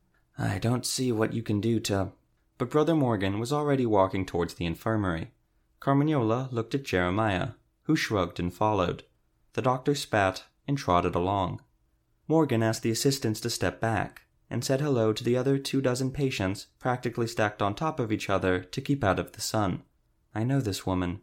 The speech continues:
he said softly. He knelt down and brushed a damp strand of hair from the old woman's forehead. "Her name is Agnes. She's part of my flock." Agnes shivered. The dirty blanket Carmignola had covered her with had been kicked off. Carmignola said,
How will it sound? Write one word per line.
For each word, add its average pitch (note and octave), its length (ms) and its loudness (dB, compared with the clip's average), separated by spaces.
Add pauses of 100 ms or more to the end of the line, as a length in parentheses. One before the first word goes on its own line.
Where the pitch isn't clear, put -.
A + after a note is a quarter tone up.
he G#2 140 -4
said E2+ 260 -2
softly. F2+ 500 -2 (380)
He B2+ 100 -2
knelt C#3+ 240 2
down G#2+ 420 0
and A2 120 -2
brushed A2+ 260 0
a G#2+ 40 0
damp A2+ 300 -2
strand A2 340 -2
of G#2 100 -6
hair A2 420 -2
from C3 160 -2
the C3+ 140 0
old F#2+ 200 0
woman's F2 300 -2
forehead. G#2 580 -2 (440)
"Her A#2+ 120 -4
name A#2+ 200 0
is F#2+ 100 -2
Agnes. A2+ 680 -4 (260)
She's C#3 200 -4
part G#2 220 -2
of F#2+ 60 -4
my F2+ 120 0
flock." - 540 -6 (520)
Agnes G#2 400 0
shivered. F#2+ 520 -2 (400)
The B2 80 -2
dirty C#3 220 4
blanket B2+ 440 -2
Carmignola G#2+ 520 0
had G2 140 -4
covered C3 300 -4
her G2 140 -2
with F2+ 320 -4
had A#2+ 180 -6
been B2+ 160 -4
kicked - 300 -4
off. G2+ 360 -2 (400)
Carmignola B2 540 0
said, F#2+ 340 -2